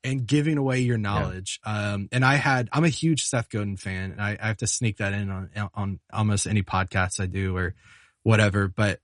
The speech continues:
Speaker 1: I, I had emailed Seth one time, and it's great 'cause he's this, like, world-renowned author speaker, but you can email him. And if you email him a very short email with one question, you'll likely get a one-sentence reply back. And it's, like, actually him,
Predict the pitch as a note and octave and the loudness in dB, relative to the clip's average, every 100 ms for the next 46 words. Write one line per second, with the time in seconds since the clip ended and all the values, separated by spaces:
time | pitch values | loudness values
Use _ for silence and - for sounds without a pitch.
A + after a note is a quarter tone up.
0 | - G#2+ F#2 B2 C3 A#2+ C#3 B2 G#2+ - | 0 0 4 4 4 4 4 2 0 0
1 | B2 G2+ - G2 G2 F2+ E2+ F#2+ G#2+ G#2 | 0 0 -2 -8 -6 -6 -6 -6 -4 -4
2 | - C3 C3 A2+ A2+ F#2 - - - A#2 | 0 2 2 2 -4 -4 -4 -8 -4 -2
3 | A2 A2+ G2 - G2+ G2 A2 A2+ A#2 G#2+ | 0 0 -2 -2 -4 -2 0 2 2 2
4 | G#2 G2 G2+ G#2 G2+ F#2 - B2+ A2+ F#2+ | 0 -2 -2 -4 -4 -8 0 0 2 -2
5 | F#2 F#2+ - - _ - C3 B2 A#2+ F#3+ | -2 -4 -6 -16 _ 2 4 6 4 2
6 | A#2 G2+ A#2+ A2+ A2+ A#2 - A#2+ B2 B2+ | 2 0 -2 -2 0 0 -2 -2 2 2
7 | C3 B2+ A2+ G2 A#2 B2+ - D3 C#3+ - | 4 2 0 0 0 2 2 2 0 -6
8 | _ B2+ C3+ B2+ A#2 G2+ A2+ B2 B2 A#2+ | _ 0 0 0 0 -2 -2 -2 -2 -2
9 | A2+ - G2+ G#2+ - _ - A#2 A2 A#2 | -2 -4 -6 -8 -16 _ -2 0 2 2
10 | A#2+ A#2 A2+ G#2 G2 G#2+ G#2+ - G2+ F#2 | 2 2 2 0 0 -2 -2 -2 -2 -4
11 | F2+ - F2 E2 D#2+ - G#2 G#2 G2+ - | -6 -6 -8 -6 -8 -6 -2 0 0 -2
12 | F2+ - G2 - F2 F2+ G#2 F2+ | -4 -2 -2 -2 0 2 2 0